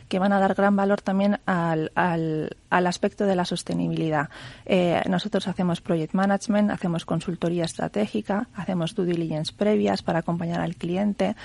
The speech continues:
diferentes servicios técnicos y consultoría. Entonces, todos estos servicios añadidos, eh, con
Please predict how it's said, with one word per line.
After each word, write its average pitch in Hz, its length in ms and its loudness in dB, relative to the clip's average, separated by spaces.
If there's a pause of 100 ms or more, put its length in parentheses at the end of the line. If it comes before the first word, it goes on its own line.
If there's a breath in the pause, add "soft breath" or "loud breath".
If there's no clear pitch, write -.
(280 loud breath)
diferentes 196 380 0
servicios 185 500 -2
técnicos 190 600 0
y - 60 -4
consultoría. 175 840 0 (180 loud breath)
Entonces, 208 380 2
todos 220 240 0
estos 233 240 -2
servicios 208 560 0
añadidos, 185 720 0 (360 loud breath)
eh, 180 800 4 (140)
con 196 580 2